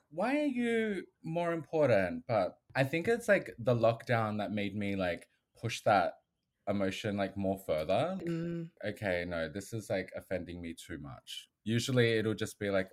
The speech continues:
Speaker 1: you know, "Water off a duck's back, I'll be fine." But yeah, that truly, <laughs> like, really annoyed me.
Speaker 2: I know, it's like, "Just wait,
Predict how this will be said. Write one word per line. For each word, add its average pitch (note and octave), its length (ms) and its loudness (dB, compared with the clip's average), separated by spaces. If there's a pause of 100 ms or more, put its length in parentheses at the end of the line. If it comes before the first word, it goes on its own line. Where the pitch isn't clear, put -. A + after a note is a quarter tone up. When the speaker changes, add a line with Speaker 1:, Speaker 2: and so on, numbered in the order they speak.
(460)
Speaker 1:
you G2+ 60 -2
know, G2 120 0
"Water F#2+ 280 0
off G2+ 120 -6
a G2+ 40 -8
duck's F#2+ 300 -4
back, E2 440 -4
I'll D#2+ 100 -6
be F2+ 140 -8
fine." D#2 580 -6
But D2 260 -8 (580)
yeah, F#2 180 0
that F2 240 -6
truly, B2+ 420 -4 (100)
<laughs> C3+ 80 -2
like, C#3 180 -2 (200)
really G#2 300 -4
annoyed F2+ 400 -4
me. C2 140 -14 (500)
Speaker 2:
I G3+ 80 2
know, G#3 220 6
it's F3 200 4
like, F#3+ 360 2
"Just - 400 2
wait, F3 640 2